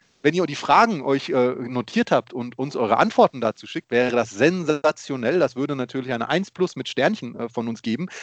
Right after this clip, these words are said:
Apropos Sternchen, was eine Überleitung. Ihr könnt <laughs> unseren Podcast natürlich abonnieren, empfehlen und euren Freundinnen und Freunden weiterleiten. Ähm, und wenn ihr das tut, vergesst nicht, uns fünf Sterne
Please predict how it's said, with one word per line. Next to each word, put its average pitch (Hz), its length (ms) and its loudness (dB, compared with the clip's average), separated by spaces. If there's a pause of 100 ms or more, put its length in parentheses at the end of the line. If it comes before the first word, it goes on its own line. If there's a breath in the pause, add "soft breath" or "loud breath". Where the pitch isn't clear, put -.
(260 loud breath)
Apropos 196 600 2
Sternchen, 202 1000 2 (320)
was 123 240 2
eine 147 80 -4
Überleitung. 117 560 4 (200 soft breath)
Ihr 139 120 0
könnt 269 340 4
<laughs> - 80 -8
unseren 180 300 0
Podcast - 480 0
natürlich 180 440 -4
abonnieren, 185 680 0 (260 soft breath)
empfehlen 202 600 2
und 165 100 -4
euren 151 300 0
Freundinnen 185 540 4
und 156 120 -6
Freunden 156 440 0
weiterleiten. 120 760 2 (320 soft breath)
Ähm, 139 180 0
und 131 120 0
wenn 214 120 6
ihr 269 80 2
das 214 220 4
tut, 220 200 -6
vergesst 180 460 -2
nicht, 190 220 -4
uns 165 220 -6
fünf 196 240 -4
Sterne 202 340 0